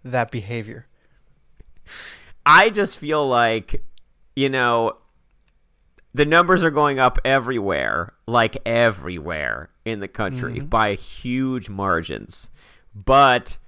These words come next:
Speaker 2: it's, uh, I will go to a speakeasy with my friends <laughs> every night, <laughs>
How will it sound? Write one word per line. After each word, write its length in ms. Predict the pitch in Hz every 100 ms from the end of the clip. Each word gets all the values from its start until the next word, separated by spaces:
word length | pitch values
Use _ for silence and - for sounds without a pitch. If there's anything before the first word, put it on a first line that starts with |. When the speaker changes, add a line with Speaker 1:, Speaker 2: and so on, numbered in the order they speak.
| _ _ _
Speaker 2:
it's, 380 | 131 - - - -
uh, 300 | 123 113 113 -
I 180 | 120 127
will 420 | 117 135 139 135
go 320 | 123 120 120
to 240 | - 123
a 40 | 110
speakeasy 1000 | - 135 135 127 117 101 107 107 107 - -
with 260 | 117 110
my 180 | 110 95
friends 540 | - 120 110 104 104 -
<laughs> 20 |
every 340 | 110 98 107
night, 380 | 107 113 110 107 -
<laughs> 40 | -